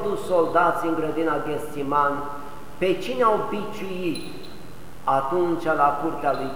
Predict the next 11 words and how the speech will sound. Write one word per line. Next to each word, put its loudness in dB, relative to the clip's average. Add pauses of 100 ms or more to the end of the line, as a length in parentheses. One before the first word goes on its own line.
Pilat? 2 (140)
Duhul -4
nu-l 2
cade 2 (140)
sub -4
această 0 (140)
incidență -6 (100)
materială. -4 (1200)
Și -6
totodată 4
pe 0